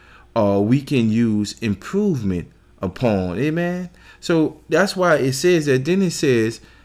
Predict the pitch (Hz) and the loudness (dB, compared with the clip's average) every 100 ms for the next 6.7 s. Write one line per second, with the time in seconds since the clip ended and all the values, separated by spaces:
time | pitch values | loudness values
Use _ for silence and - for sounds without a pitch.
0 | - 131 127 127 123 143 139 131 - - | -10 -6 2 2 2 0 0 -2 -4 -2
1 | 240 240 139 123 123 - - 123 123 117 | -2 0 0 -2 -4 -12 -2 2 2 2
2 | 113 - 185 151 113 104 98 98 - - | -2 -4 -2 0 0 0 -2 -6 -16 -20
3 | - - - 123 123 120 - 208 139 107 | -20 -6 0 2 2 0 -2 -2 -2 -4
4 | 92 - - _ - _ _ - 120 120 | -4 -8 -20 _ -20 _ _ -6 0 2
5 | 117 - 220 202 135 135 131 - 139 120 | 2 0 -2 -2 0 2 2 0 0 0
6 | 107 98 - - 92 - - | -2 -6 -6 -8 -8 -12 -16